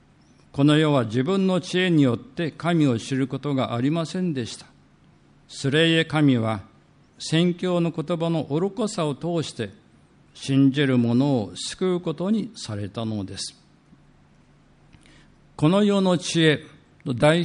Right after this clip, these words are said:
表であるエリファズから見るならば、キリストの十字架、それは馬鹿げたこと。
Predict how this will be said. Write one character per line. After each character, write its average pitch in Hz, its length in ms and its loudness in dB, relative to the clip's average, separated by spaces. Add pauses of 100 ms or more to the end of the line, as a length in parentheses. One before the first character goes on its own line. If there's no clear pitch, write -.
表 170 260 0
で 156 140 0
あ 151 100 0
る 98 140 -6 (600)
エ 127 100 -2
リ 156 140 2
フ 151 80 0
ァ 165 60 2
ズ 147 160 -4
か 160 160 0
ら 151 40 4
見 156 160 4
る 175 140 0
な 123 140 2
ら 101 120 -2
ば、 87 300 -6 (880)
キ 143 100 0
リ 147 160 4
ス - 120 -6
ト 147 40 2
の 143 220 4
十 131 340 2
字 156 160 -6
架、 117 400 -2 (640)
そ - 140 -6
れ 120 160 -2
は 135 380 -2
馬 101 240 -6
鹿 208 160 -4
げ 190 160 -4
た 92 160 -8
こ 76 200 -16
と。 - 80 -20